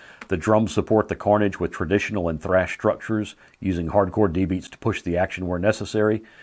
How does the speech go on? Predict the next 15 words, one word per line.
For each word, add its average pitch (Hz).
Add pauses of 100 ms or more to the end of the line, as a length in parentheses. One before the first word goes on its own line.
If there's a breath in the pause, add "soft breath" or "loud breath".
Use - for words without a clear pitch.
(180 loud breath)
and 131
the 131
requisite 143
crossover 110
shouts 104
vent 80
lyrical 101
outrage 98
in 76
a 73
world 101
of 98
contempt. 80 (500 soft breath)
Standout 107
tracks, -